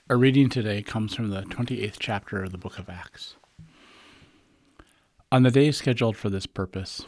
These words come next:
many people came to the place where he was staying. From morning until evening, he explained and testified concerning God's kingdom and tried to convince them about Jesus through appealing to the law of Moses and the prophets.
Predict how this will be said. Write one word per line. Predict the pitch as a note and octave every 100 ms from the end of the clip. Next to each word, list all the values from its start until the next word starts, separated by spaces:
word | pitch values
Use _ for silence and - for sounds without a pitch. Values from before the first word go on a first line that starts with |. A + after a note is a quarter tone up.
| - -
many | C3+ C3+ C3+
people | A#2+ - G2 F#2
came | - A#2+ A#2 A2+
to | G#2+
the | G2+
place | - A2 G#2+ -
where | G#2
he | F#2 G#2
was | G2+
staying. | F#2+ - F#2 F#2+ G#2 - _ _ _ _ _ _
From | A#2 A2
morning | A#2 C3+ C#3+
until | B2+ A#2+ A2+
evening, | A2 A2+ G#2 G2+
he | G2+ A#2+
explained | A#2 - - A#2 A#2 G#2+
and | G2
testified | - A2+ - G#2 G2+ G2+
concerning | A#2+ G#2+ - A2 G2+ G2
God's | F#2+ F#2+ G2
kingdom | - - A2+ A2+ G#2+ - _ - - _
and | A2+
tried | A#2+ A#2+ A#2
to |
convince | A#2 G2 A#2 C3+
them | - A#2+ A2+
about | G#2 G#2 F#2
Jesus | - A#2+ A2+ G#2+ -
through | - G#2
appealing | F#2+ - A#2 A#2 A2
to | G2+ G#2
the | F#2
law | F#2+ G2+ A2
of | G2+
Moses | G2 F#2+ G2 - G2+ - - - - _ _
and | G#2
the | G2+
prophets. | G#2 E2 - G2 - - -